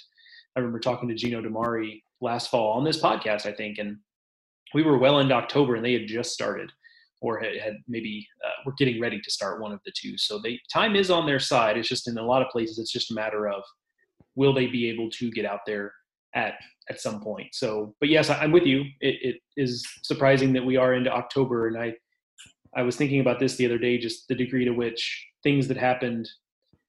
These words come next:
non, non-college baseball things, 'cause I think we, we all live so close to college baseball that it's, it's hard for us to really have a warped sense of time when it comes to that kind of thing. However, with non-college baseball things,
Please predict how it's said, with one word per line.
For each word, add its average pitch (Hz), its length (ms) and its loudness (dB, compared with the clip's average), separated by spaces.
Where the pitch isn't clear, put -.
non, 190 320 0
non-college 185 540 4
baseball 104 360 -2
things, 107 220 -10
'cause - 140 -16
I 156 60 4
think 127 120 0
we, 143 240 2
we 147 140 8
all 135 180 8
live 123 160 2
so - 180 -2
close 113 300 -4
to 117 80 -8
college 110 360 -6
baseball 107 460 -4
that 107 240 -6
it's, 139 220 -8
it's 143 140 -4
hard 135 240 4
for - 160 -4
us - 140 -4
to 117 140 -4
really 104 480 -4
have 127 160 -2
a 117 60 -2
warped 113 520 -2
sense 123 400 -2
of 110 180 -4
time 117 320 -4
when 107 120 -6
it 113 100 -10
comes 117 220 -8
to 107 200 -6
that 107 200 -4
kind 117 200 -8
of 113 140 -8
thing. 107 280 -8
However, 139 440 4
with 139 180 2
non-college 151 540 2
baseball 123 380 0
things, 117 500 -4